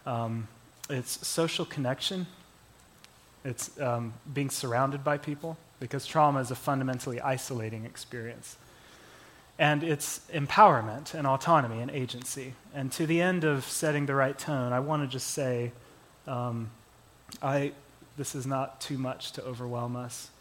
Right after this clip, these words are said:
We can come together, we can draw near to each other, and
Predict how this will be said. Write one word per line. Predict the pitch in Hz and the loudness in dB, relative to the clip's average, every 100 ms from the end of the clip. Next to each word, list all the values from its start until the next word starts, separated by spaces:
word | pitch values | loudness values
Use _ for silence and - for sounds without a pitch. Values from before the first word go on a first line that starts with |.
| - - - | -20 -16 -10
We | |
can | 123 135 | -6 -6
come | 127 135 | -2 -2
together, | 127 143 123 120 120 120 120 - - - - | -2 -4 -4 -4 -2 -4 -6 -18 -20 -20 -12
we | 135 127 | -6 -4
can | 139 | -2
draw | 127 135 131 | 0 2 2
near | 127 123 | 2 -2
to | 123 - | -4 -4
each | 123 120 | -6 -4
other, | 120 117 120 117 - - - - - - | -6 -4 -6 -8 -12 -20 -20 -20 -20 -8
and | 131 123 120 | -2 -2 -2